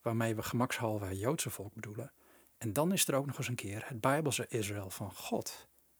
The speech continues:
waar Paulus op doelt. En dit laatste, dat Israël van God, is de goddelijke boom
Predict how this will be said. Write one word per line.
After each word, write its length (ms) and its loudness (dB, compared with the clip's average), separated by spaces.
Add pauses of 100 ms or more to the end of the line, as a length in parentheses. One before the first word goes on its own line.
waar 100 -2
Paulus 360 4
op 100 -8
doelt. 320 -10 (1120)
En 220 0
dit 540 4 (680)
laatste, 680 2 (200)
dat 160 -2
Israël 300 6
van 140 2
God, 240 -4
is 140 2
de 80 0
goddelijke 460 0
boom 440 -2